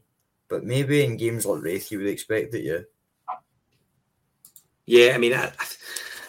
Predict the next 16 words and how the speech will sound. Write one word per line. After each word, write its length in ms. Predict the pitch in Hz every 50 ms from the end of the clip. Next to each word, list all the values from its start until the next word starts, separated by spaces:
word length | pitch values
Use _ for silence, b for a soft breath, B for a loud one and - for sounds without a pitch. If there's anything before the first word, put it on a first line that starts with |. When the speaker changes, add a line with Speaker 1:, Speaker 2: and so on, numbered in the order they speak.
| B B -
Speaker 2:
do 80 | - 156
you 60 | 170
know 100 | 175 165
what, 100 | 160 147
I 60 | 143
just, 240 | 139 156 143 - -
I, 200 | - - 101 - - _ _
I 80 | - 113
do 240 | 113 117 139 143 143
feel 300 | 139 - 135 127 127 123
that 100 | 127 110
if, 140 | 113 - -
if, 480 | - 120 104 - - - - - - _ _ _ _ _ - - _ -
and 140 | 107 107
this 140 | 123 123 123
is, 240 | 127 113 - - -